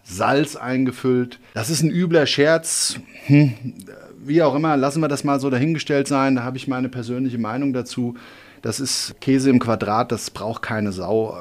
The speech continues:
Finde ich auch, ist ein sehr billiger Lacher, eine sehr billige Humoristik. Aber lassen wir auch das mal außen vor. Die Frage ist, wenn das weitergeht, wann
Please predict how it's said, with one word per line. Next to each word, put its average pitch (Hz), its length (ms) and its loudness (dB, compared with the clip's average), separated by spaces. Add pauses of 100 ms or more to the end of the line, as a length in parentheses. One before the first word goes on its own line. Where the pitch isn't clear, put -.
(220)
Finde 117 280 2
ich 110 120 -4
auch, 98 260 -8
ist 98 160 -10
ein 98 220 -6
sehr 107 240 -4
billiger 113 560 2
Lacher, 107 320 -4
eine 101 180 -4
sehr 104 300 -6
billige 107 480 -4
Humoristik. 110 600 -6
Aber 107 240 -2 (440)
lassen 160 240 2
wir 165 100 4
auch 123 100 -2
das 165 200 -4
mal 143 120 -2
außen 123 260 -2
vor. 139 340 2 (240)
Die 131 120 -2
Frage 170 380 0
ist, 156 240 -2
wenn 165 180 4
das 143 260 2
weitergeht, 131 800 -4
wann 185 480 0